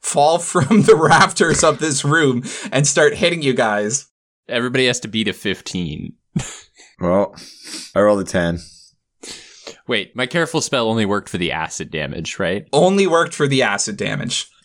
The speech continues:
Speaker 2: Okay.
Speaker 1: 'Cause you
Speaker 2: Oh.
Speaker 1: didn't cast this
Speaker 2: Just 'cause
Speaker 1: coconut
Speaker 2: he wasn't
Speaker 1: spell.
Speaker 2: aiming at us, so.
Speaker 1: Yeah, it doesn't matter. It's, it's more about the effects that are
Speaker 2: Okay.
Speaker 1: surrounding you.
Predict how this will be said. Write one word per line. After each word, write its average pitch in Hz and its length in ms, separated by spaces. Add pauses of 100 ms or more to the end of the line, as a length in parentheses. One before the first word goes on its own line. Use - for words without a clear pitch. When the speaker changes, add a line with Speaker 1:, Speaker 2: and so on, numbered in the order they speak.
Speaker 2:
Okay. 190 140
Speaker 1:
'Cause 151 180
you 147 60
Speaker 2:
Oh. 143 40
Speaker 1:
didn't 175 260
cast 160 400
this 156 140
Speaker 2:
Just - 80
'cause 190 180
Speaker 1:
coconut 156 260
Speaker 2:
he 180 40
wasn't 175 260
Speaker 1:
spell. 120 100
Speaker 2:
aiming 165 320
at 113 80
us, 92 240
so. 98 680
Speaker 1:
Yeah, 156 180
it 147 100
doesn't 170 200
matter. 160 300
It's, 123 360
it's 127 220
more 147 180
about 139 260
the 139 80
effects 151 360
that 120 140
are 120 40
Speaker 2:
Okay. 117 100
Speaker 1:
surrounding 117 420
you. 107 220